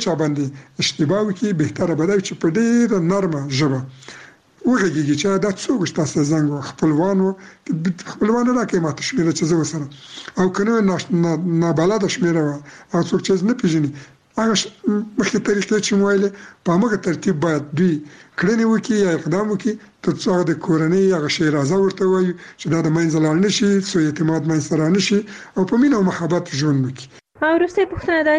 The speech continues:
Speaker 2: چې استاد، داسې خلکو ته څه ویل لرئ، چې دوی باید څه وکړي؟ دغسې کسان چې کورنۍ ته مزاحمت کوي، زنګونه وهي، هغه که نجونې وي، که خویندې وي، نو دغه کسان ته چې مزاحمت کوي، دوی ته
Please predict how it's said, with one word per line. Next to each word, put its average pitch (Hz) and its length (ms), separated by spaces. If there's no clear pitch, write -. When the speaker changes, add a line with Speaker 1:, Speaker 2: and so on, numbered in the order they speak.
Speaker 2:
چې - 60
استاد، 294 400
داسې 294 240
خلکو 294 280
ته 294 120
څه 330 140
ویل 220 260
لرئ، 202 260
چې - 60
دوی 262 120
باید 254 260
څه - 80
وکړي؟ 214 340
دغسې 226 360
کسان 240 400
چې 247 100
کورنۍ 214 420
ته 220 80
مزاحمت 202 480
کوي، 262 300
زنګونه 214 480
وهي، 247 280
هغه 208 180
که 214 140
نجونې 247 340
وي، 233 120
که 220 120
خویندې 262 380
وي، 277 100
نو 214 80
دغه 247 220
کسان 254 300
ته 254 120
چې 254 140
مزاحمت 240 420
کوي، 262 160
دوی 247 140
ته 254 40